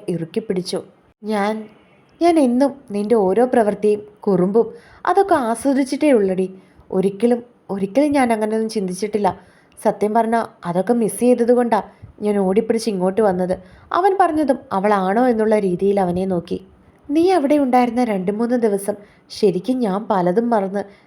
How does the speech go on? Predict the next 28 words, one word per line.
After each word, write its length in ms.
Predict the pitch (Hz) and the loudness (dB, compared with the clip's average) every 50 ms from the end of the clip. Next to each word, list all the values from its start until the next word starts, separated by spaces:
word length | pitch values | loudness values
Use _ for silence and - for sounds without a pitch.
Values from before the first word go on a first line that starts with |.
| _ - | _ 0
നിൻ്റെ 220 | 339 359 359 370 349 | 0 2 4 4 4
ഓരോ 260 | 302 285 277 302 339 | 4 4 4 2 2
പ്രവൃത്തിയും 500 | 339 311 285 269 240 - - 247 240 - - - - | 2 4 2 2 2 0 -2 -4 -4 -4 -8 -8 -2
കുറുമ്പും 420 | - 190 180 180 185 185 226 226 220 - - | -2 0 0 2 2 2 0 -2 -2 -10 -8
ആസ്വദിക്കുകയായിരുന്നു. 840 | 175 175 175 175 - - 196 220 226 - 240 220 196 170 170 180 170 - _ _ _ - - - _ - | -6 -6 -6 -6 -6 -4 -4 -4 -2 0 0 0 0 -2 -4 -8 -10 -12 _ _ _ -20 -20 -20 _ -8
നീ 120 | 185 185 185 202 | -6 -4 -2 -2
അവിടുന്ന് 300 | 220 214 214 220 226 240 | -2 -2 -2 -2 -4 -4
പോയപ്പോൾ 460 | 240 - 220 208 208 208 - 214 214 - - - _ - | -2 0 0 0 0 0 -2 -2 -2 -4 -8 -18 _ -14
ശരിക്കും 420 | - - 277 285 277 294 - 370 349 | -4 0 0 0 2 2 0 2 2
ഞാനതൊക്കെ 440 | 320 277 240 233 220 220 214 - 247 | 2 0 0 -2 -2 -4 -4 -4 -2
വല്ലാതെ 440 | 226 208 180 170 175 180 202 220 247 | -2 -2 -2 -2 -2 -4 -2 -4 -4
മിസ് 260 | 226 202 180 190 - | -4 -6 -8 -6 -4
ചെയ്തു. 280 | 226 220 196 165 180 190 - | -2 -2 -2 -2 -4 -8 -6
കണ്ണടച്ചാൽ 600 | 330 330 330 339 370 392 359 359 359 - 349 339 | -4 -2 0 2 2 4 2 2 2 2 2 2
പോലും 320 | 330 302 294 277 254 247 254 - - | 2 2 2 2 2 0 -4 -6 -8
നിൻ്റെ 240 | 208 202 202 226 254 | -8 -4 0 0 0
കുറുമ്പോടെയുള്ള 720 | 247 247 220 190 190 196 190 233 240 247 262 254 240 226 | 2 2 0 2 2 2 2 2 4 4 4 4 2 2
സംസാരമായിരുന്നു 840 | 226 - 233 185 185 180 - 214 214 220 233 226 208 185 170 180 185 - - - - | 0 0 -2 -2 -2 -2 0 2 2 4 4 4 4 4 2 -2 -8 -10 -10 -12 -8
എൻ്റെ 220 | 180 175 175 202 | -6 -4 -4 -4
കാതിൽ 380 | 202 - 202 185 180 175 196 196 | -2 0 0 0 2 0 -2 -4
മുഴുകിക്കേട്ടത്. 760 | 196 190 180 170 170 190 208 208 - 196 185 190 175 180 185 - - - - - - - - _ _ - | -2 -2 -2 -2 -2 -4 -6 -4 -2 -4 -2 -2 -2 -4 -4 -6 -8 -20 -20 -20 -20 -20 -20 _ _ -4
പിന്നെ 340 | - 214 190 185 196 202 202 202 - - _ _ _ - - | -2 -2 0 0 0 -2 -2 -4 -8 -14 _ _ _ -4 -4
എത്രയും 380 | - 285 - - 370 381 381 349 | -4 -2 0 2 2 4 4 4
പെട്ടെന്ന് 300 | 320 247 269 254 269 285 | 2 2 2 0 0 0
നിന്നെ 240 | 269 262 233 226 233 | 0 0 0 0 -2
കാണണമെന്ന് 680 | 233 - 220 196 190 185 190 202 220 220 226 220 233 220 | 0 0 0 0 0 0 -2 -2 -2 -2 -2 -2 -2 -2
തോന്നി. 300 | 226 202 185 180 180 180 - - _ _ _ _ _ _ _ - | 0 0 0 0 -2 -6 -8 -14 _ _ _ _ _ _ _ -6
നീ 140 | 180 185 | -4 -2